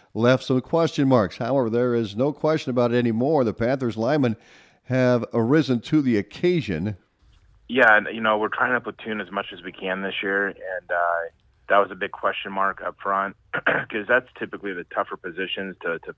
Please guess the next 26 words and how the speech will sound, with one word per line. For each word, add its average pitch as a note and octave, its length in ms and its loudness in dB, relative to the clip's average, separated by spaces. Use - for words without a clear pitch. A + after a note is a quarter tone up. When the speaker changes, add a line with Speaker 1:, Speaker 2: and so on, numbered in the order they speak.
Speaker 2:
fill, F#2+ 340 2
um, F2 200 -2
one-way F#2 320 0
players F2+ 460 -2
on F#2 420 0
and, E2+ 220 -14
and E2 160 -14
be F2+ 100 -12
competitive. F2+ 680 -6
And E2 240 -10
I F#2+ 100 -2
know, F#2 380 -2
you F#2+ 120 -10
know, F2 160 0
last F#2+ 400 4
year F#2+ 100 -6
we F2+ 160 -10
lost, F2 280 0
uh, E2+ 420 -4
coming G#2+ 240 -6
into F#2+ 140 -6
this E2+ 200 -10
year, F#2+ 80 -6
we F2 80 -6
lost E2+ 300 -2
seven G2 240 -4